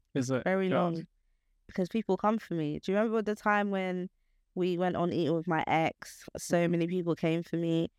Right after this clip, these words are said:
Speaker 2: And I was thinking, "Listen, I got my mans.
Speaker 1: <laughs>
Speaker 2: I got my
Speaker 1: It
Speaker 2: man."
Speaker 1: worked out in the end.
Speaker 2: It worked out in the end. See, we're doing a podcast together now.
Speaker 1: Yes.
Speaker 2: Say something.
Speaker 1: Peace.
Speaker 2: Yes.
Speaker 1: <laughs>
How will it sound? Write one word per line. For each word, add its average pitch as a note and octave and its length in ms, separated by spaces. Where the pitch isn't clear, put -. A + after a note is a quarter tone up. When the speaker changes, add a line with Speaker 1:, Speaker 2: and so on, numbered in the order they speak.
Speaker 2:
And E3+ 120
I E3 60
was E3+ 120
thinking, D#3+ 1000
"Listen, D#3 580
I E3+ 100
got F#3 140
my D#3 140
mans. D#3 460
Speaker 1:
<laughs> - 960
Speaker 2:
I E3+ 120
got F#3+ 180
my F3 100
Speaker 1:
It - 20
Speaker 2:
man." F#3 220
Speaker 1:
worked C#3+ 280
out C3+ 160
in C3 100
the C3+ 100
end. C#3 220
Speaker 2:
It G3 140
worked G#3 280
out A3 240
in G#3+ 80
the G#3 140
end. G#3 280
See, A3+ 360
we're G#3+ 160
doing B3 200
a A3 40
podcast A#3+ 560
together A3 340
now. G#3+ 280
Speaker 1:
Yes. - 400
Speaker 2:
Say A#3+ 160
something. G#3+ 560
Speaker 1:
Peace. B2+ 240
Speaker 2:
Yes. G#3+ 680
Speaker 1:
<laughs> G#3 40